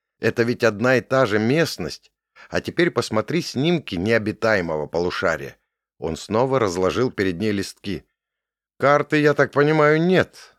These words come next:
догадалась Рада. Кир усмехнулся. "Конечно, трудно рисовать карту того, что покрыто густым, непроницаемым серым туманом".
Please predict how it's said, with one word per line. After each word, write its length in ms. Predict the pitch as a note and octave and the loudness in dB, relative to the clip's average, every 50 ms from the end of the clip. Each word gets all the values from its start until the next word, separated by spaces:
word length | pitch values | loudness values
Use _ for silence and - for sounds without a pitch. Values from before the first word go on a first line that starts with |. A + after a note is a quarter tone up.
| _ - | _ -6
догадалась 600 | - G2 F2 F#2+ F#2+ G2 G2 F#2 F2 F2 - - | -4 -2 0 0 2 2 2 2 2 0 -2 -2
Рада. 360 | F2 F2 D#2+ D2 C2+ - - _ _ _ _ _ _ _ _ _ _ _ - | 0 0 0 -2 -6 -12 -18 _ _ _ _ _ _ _ _ _ _ _ -10
Кир 220 | - G#2 G#2+ F#2 E2 | -4 -2 0 0 0
усмехнулся. 840 | D2+ - - E2 F2 E2 - - F2+ E2+ C#2+ - - - - - _ _ _ _ _ _ _ _ _ _ | -2 -6 -8 -8 -8 -8 -8 -8 -8 -8 -8 -8 -12 -16 -18 -20 _ _ _ _ _ _ _ _ _ _
"Конечно, 560 | - G#2+ B2 C#3 A#2+ F2+ - - E2+ D2+ C2+ - _ | -8 -6 -2 0 0 0 -2 -4 -10 -14 -16 -14 _
трудно 380 | - D3 D3+ G3+ G#3 E3+ E3+ F3 | -2 0 0 0 0 0 0 0
рисовать 480 | E3+ D#3 - - C#3 D3 D3+ D3 - | 0 2 2 2 4 6 4 4 2
карту 400 | - - D3 C#3+ B2+ - - F#3+ | 0 2 2 2 2 0 -4 -6
того, 420 | - - A2 G2+ G#2+ C3+ E3 E3 C#3+ | 0 2 2 2 4 2 2 0 0
что 240 | - - - B2 - | -2 0 -2 -2 0
покрыто 500 | - A2+ G2 - A#2 B2 B2 - G#2+ F#2 | 0 -2 -2 0 -2 -4 0 0 -2 -2
густым, 640 | D#2+ F#2+ G2+ - - - - D3+ E3 D3+ C#3 A#2+ | -2 -4 -4 -4 -6 -8 -4 -2 -2 0 0 0
непроницаемым 1000 | A2+ A2+ - - A2+ A#2 A#2 A2+ G2+ - - - C3+ C#3+ D3 C#3 B2+ B2 A#2+ A2 | 0 -2 -2 -2 0 0 2 0 -2 -2 -2 0 2 2 2 2 2 0 -2 -4
серым 460 | - - - B2 A#2+ A#2 B2+ A#2+ A2 | -4 -4 -2 0 2 2 0 -2 -4
туманом". 640 | - - B2+ B2+ B2+ C3 B2+ A#2 G2 E2 D2+ A1+ - | 0 0 0 2 4 4 4 2 2 0 -4 -12 -14